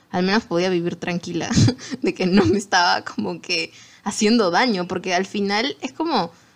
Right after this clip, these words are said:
hasta las cosas que dejabas de hacer, como decías, ¿no? No hacer ejercicio, o comer mal, o no dormir, todo eso afecta a tu vida, todo. Y de una manera en que, tipo, ahora, dos mil veintiuno,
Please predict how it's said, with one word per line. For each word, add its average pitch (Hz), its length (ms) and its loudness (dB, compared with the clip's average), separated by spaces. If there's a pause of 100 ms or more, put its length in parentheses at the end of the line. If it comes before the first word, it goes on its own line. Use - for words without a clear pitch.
hasta 208 260 -4
las 185 120 -2
cosas 269 260 -2
que 254 140 0
dejabas 190 340 4
de 202 80 2
hacer, 185 280 -2
como 170 240 -4
decías, 175 420 -2
¿no? 170 240 -6 (240)
No 185 100 -2
hacer 185 180 -2
ejercicio, 180 640 -6
o - 40 -10
comer 165 320 -4
mal, 170 500 0 (200)
o 160 80 -4
no 170 140 2
dormir, 175 440 0 (240)
todo 240 320 4
eso 220 280 2
afecta 202 420 -4
a 202 100 -6
tu 156 140 -10
vida, 165 260 -4 (140)
todo. 175 380 -6 (760)
Y 190 260 -2
de 208 120 4
una 240 140 4
manera 190 560 4
en 196 180 -2
que, - 280 -10 (100)
tipo, 165 380 -8 (640)
ahora, 185 580 2 (360)
dos 185 180 0
mil 185 220 2
veintiuno, 196 680 0